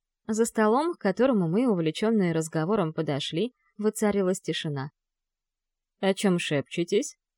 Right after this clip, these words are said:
Брес не донес вилку до рта. «Мне не послышалось?» «Рита, иди сюда», — перебил кузена Фер. Он поднялся и отодвинул стоящий рядом с ним стул. Да-да, в ресторане вместо скамеек были стулья.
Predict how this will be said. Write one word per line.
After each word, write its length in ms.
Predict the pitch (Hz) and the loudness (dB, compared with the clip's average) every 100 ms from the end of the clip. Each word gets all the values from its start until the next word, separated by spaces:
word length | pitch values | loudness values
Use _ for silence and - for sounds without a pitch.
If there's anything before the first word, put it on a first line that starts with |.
| _ _ | _ _
Брес 420 | 214 220 233 254 | 0 2 4 2
не 140 | 233 208 | 2 2
донес 500 | 196 190 185 190 185 | 2 2 2 0 0
вилку 340 | 175 170 170 | 0 0 -2
до 140 | 156 147 | -2 -4
рта. 300 | - 131 - _ _ _ _ _ _ _ | -6 -10 -12 _ _ _ _ _ _ _
«Мне 280 | 185 190 170 | -2 0 0
не 100 | 165 | -2
послышалось?» 720 | 156 156 131 - 156 285 - _ _ _ _ _ _ _ _ _ _ _ _ | -4 -6 -8 -8 -6 -6 -10 _ _ _ _ _ _ _ _ _ _ _ _
«Рита, 520 | 214 226 226 208 208 | -4 -2 0 0 2
иди 140 | 214 311 | 0 -2
сюда», — 300 | - 151 139 - _ _ _ _ _ _ _ _ _ | -6 -6 -8 -12 _ _ _ _ _ _ _ _ _
перебил 380 | - 214 196 190 | 0 2 2 0
кузена 400 | - 185 170 160 | 0 -2 0 -2
Фер. 300 | - 151 156 - _ _ _ _ _ _ _ _ _ | -4 -6 -6 -12 _ _ _ _ _ _ _ _ _
Он 220 | 202 190 | -2 0
поднялся 720 | 190 190 170 180 196 247 - | 2 0 2 2 2 0 0
и 40 | 247 | 0
отодвинул 580 | 233 226 190 226 277 262 | 2 0 0 0 0 -2
стоящий 600 | - 190 185 220 - 175 | -2 0 2 0 0 0
рядом 300 | 170 156 151 | 0 0 -4
с 120 | - | -4
ним 160 | 156 | -6
стул. 400 | 147 - 139 131 - _ _ _ _ _ _ _ | -6 -8 -8 -8 -10 _ _ _ _ _ _ _
Да-да, 480 | 196 247 359 302 302 | -2 0 2 4 2
в 40 | 262 | 2
ресторане 600 | 214 - 175 214 330 330 | 0 0 2 2 2 2
вместо 300 | 247 233 220 | 2 2 0
скамеек 640 | - 180 156 208 285 285 | 0 0 2 2 2 0
были 320 | 160 175 208 | 0 2 2
стулья. 600 | 220 - 151 143 135 135 | 0 -2 -2 -2 -4 -8